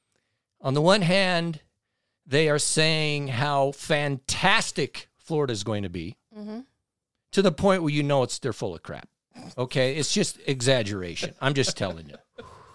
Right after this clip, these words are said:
Speaker 1: And then there are those saying, "Why are you, why are you so worried about Florida? Because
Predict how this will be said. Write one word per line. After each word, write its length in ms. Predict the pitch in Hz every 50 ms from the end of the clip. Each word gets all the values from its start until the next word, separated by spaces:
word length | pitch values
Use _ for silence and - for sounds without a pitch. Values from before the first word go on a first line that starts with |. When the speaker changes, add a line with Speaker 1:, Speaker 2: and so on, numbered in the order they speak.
| - - _ _ _ _ _
Speaker 1:
And 160 | - 165 190
then 160 | 220 233 226
there 160 | 214 208 196 190
are 80 | 180
those 380 | 151 160 185 190 196 190 185 -
saying, 460 | - - 180 165 165 160 165 156 160
"Why 180 | 160 180 196 226
are 40 |
you, 240 | 240 240 226 208 190 -
why 300 | - 175 160 196 220 269
are 60 | 269
you 160 | 262 233 226 202
so 220 | - - 202 196 175
worried 320 | 151 147 165 180 185 175
about 260 | 165 160 151 147 -
Florida? 400 | - - - 170 170 165 160 151
Because 400 | 135 147 143 - 147 139 131 -